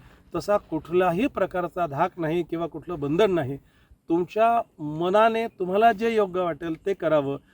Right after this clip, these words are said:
आणि त्या पद्धतीने ह्या दानातनंच केवळ हे अशा प्रकारचं मोठं कार्य, हे मोठं कर्म भंतेजी करत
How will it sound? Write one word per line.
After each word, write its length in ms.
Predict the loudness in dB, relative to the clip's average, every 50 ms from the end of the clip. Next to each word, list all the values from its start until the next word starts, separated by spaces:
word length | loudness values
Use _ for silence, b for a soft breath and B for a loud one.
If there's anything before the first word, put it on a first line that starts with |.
| b b
आणि 140 | b -2 -2
त्या 200 | -2 -2 -4 -6
पद्धतीने 600 | -6 -6 -10 -10 -8 -8 -8 -6 -6 -4 -4 -4
ह्या 140 | -4 -6 -6
दानातनंच 720 | -8 -4 0 2 4 4 4 2 2 -2 -6 -6 -6 -6
केवळ 240 | -10 -8 -6 -6 -6
हे 120 | -4 -4
अशा 260 | -4 -4 -4 -6 -10
प्रकारचं 480 | -12 -10 -10 -8 -6 -6 -8 -6 -8 -6
मोठं 260 | -6 -6 -6 -8 -10
कार्य, 420 | -8 -4 -4 -2 2 4 4 2 2 -2 b b b b b b -8
हे 60 | -4
मोठं 280 | -2 -2 -2 -4 -8 -10
कर्म 440 | -4 -4 -2 -2 0 0 0 0 -2 -4 _ _ _ _ _ _ _ _ -12
भंतेजी 440 | -6 -4 -4 -2 -2 -4 -4 -4 -4
करत 240 | -6 -4 -4 -4